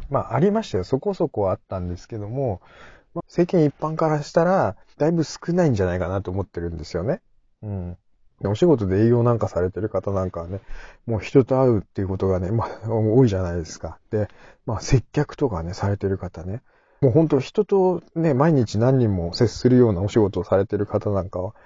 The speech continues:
もう何人とも、なんでしょう、コミュニケーションをとって、あの、やってらっしゃると思うんでね。まあ、そういう方々に比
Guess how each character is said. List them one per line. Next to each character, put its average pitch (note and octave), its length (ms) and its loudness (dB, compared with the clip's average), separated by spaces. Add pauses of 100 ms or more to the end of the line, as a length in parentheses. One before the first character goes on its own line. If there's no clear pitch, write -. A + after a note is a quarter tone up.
(300)
も C#3 80 -6
う - 60 -12
何 A2 200 -2
人 G2+ 120 -2
と F2 120 -6
も、 E2+ 240 -10 (260)
な G2 80 -14
ん E2+ 40 -12
で E2+ 40 -18
し - 60 -20
ょ - 40 -20
う、 - 60 -20
コ A2 60 -6
ミ G#2+ 100 -4
ュ G2+ 60 -2
ニ F#2 60 -4
ケ G2+ 100 -4
ー F2+ 40 -4
シ F#2 100 -6
ョ - 20 -4
ン F2 60 -4
を F#2 40 -8
と F#2 120 -4
っ - 20 -14
て、 - 220 -14 (440)
あ A2+ 80 -2
の、 G2+ 120 -2
や G2+ 100 2
っ - 40 -2
て - 120 0
ら F#2 80 4
っ - 20 -2
し - 100 -4
ゃ F#2+ 60 6
る F#2 80 -2
と - 80 -6
思 F2+ 240 -4
う - 20 -4
ん D#2+ 60 -6
で D#2+ 80 -8
ね。 G2 80 -4
ま D3 100 2
あ、 - 40 -2
そ D3+ 100 4
う C#3+ 40 8
い C3+ 40 4
う - 20 -18
方 C3+ 200 -2
々 B2+ 220 0
に F#2+ 80 -2
比 G#2 100 -2